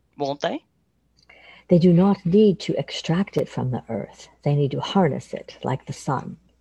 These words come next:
Speaker 1: Okay.
Speaker 2: It is, it is, um,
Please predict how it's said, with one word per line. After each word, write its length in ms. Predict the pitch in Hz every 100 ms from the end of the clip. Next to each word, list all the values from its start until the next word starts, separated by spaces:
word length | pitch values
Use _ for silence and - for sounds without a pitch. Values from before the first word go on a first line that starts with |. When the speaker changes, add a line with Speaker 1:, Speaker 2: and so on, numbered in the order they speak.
| _ -
Speaker 1:
Okay. 420 | 160 - 139 131 _ _ _ -
Speaker 2:
It 160 | 151
is, 280 | 147 135 - _ _ _ _ _ -
it 200 | 160 -
is, 340 | - 160 - -
um, 420 | 127 117 78 139